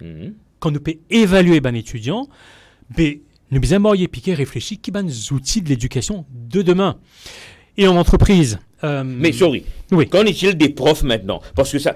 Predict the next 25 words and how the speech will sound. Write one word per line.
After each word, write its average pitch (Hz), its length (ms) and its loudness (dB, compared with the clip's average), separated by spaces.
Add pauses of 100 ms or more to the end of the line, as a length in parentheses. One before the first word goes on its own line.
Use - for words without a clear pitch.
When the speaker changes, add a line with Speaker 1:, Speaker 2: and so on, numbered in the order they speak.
Speaker 1:
l'enfant 135 500 0
là, 135 140 2
il, 87 240 -8
il 117 60 -8
peut 117 100 0
grandir, 104 560 -6 (180)
pour 123 120 -4
lui, 127 100 -4
il 175 80 -2
est 147 40 2
Speaker 2:
Oui. 131 60 0
Speaker 1:
facile 113 300 -2
d'adapter 123 420 0
lui 127 140 -4
avec 110 400 -6
mon 107 140 -6
Dieu, 90 160 -2 (120)
très 135 160 -4
franc. 226 240 -8 (240)
Et 95 80 -10
des 104 140 -8
fois, 151 160 -2
ben, 196 120 0
les 165 160 -4
élèves, 175 420 2